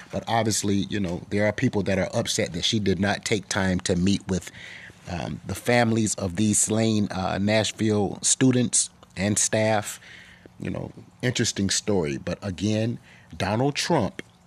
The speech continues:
was met with a very favorable applause from over nineteen thousand people when he attended, um, a U F C, I think it was U F C, uh, two eighty-seven at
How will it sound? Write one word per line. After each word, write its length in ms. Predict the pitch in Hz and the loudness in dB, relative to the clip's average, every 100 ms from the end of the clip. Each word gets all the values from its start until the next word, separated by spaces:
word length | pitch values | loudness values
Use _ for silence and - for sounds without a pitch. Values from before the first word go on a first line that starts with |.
| - - 82 | -20 -18 -8
was 220 | 92 87 | -4 -2
met 400 | 87 107 113 - | 2 2 2 0
with 260 | 101 95 107 | -4 -4 -4
a 80 | |
very 380 | 87 90 139 139 | -4 0 2 2
favorable 640 | 117 113 113 110 87 95 - | 0 2 2 2 2 0 0
applause 580 | 92 - 104 104 101 98 | -6 -2 2 4 4 2
from 260 | - 87 85 | 0 -2 -2
over 240 | 113 107 98 | -2 2 2
nineteen 420 | 120 127 143 120 | 2 0 0 0
thousand 400 | 107 110 104 98 | 0 -2 -2 -2
people 320 | 113 101 92 | -2 -2 -2
when 180 | 90 87 | -2 0
he 140 | 120 | 0
attended, 640 | 104 - 127 127 104 101 - - - - - | 0 -2 -2 0 0 -2 -6 -18 -20 -20 -12
um, 480 | 98 92 78 78 - - - - - - - - | -8 -6 -6 -10 -14 -20 -20 -20 -20 -20 -10 -6
a 80 | 90 | 0
U 220 | 120 143 | 4 6
F 120 | 123 | 4
C, 420 | - 131 131 117 - - | 2 2 4 2 -4 -16
I 20 | - | -8
think 180 | - | 0
it 0 | |
was 140 | 104 90 | 0 4
U 160 | 131 | 4
F 100 | 123 | 4
C, 280 | - 123 117 - | 2 2 0 -2
uh, 280 | 90 90 71 - | -6 -6 -6 -4
two 180 | 170 143 | 2 2
eighty-seven 640 | 117 101 120 107 80 - - | 2 2 2 0 -2 -10 -8
at 280 | 101 95 | -4 -4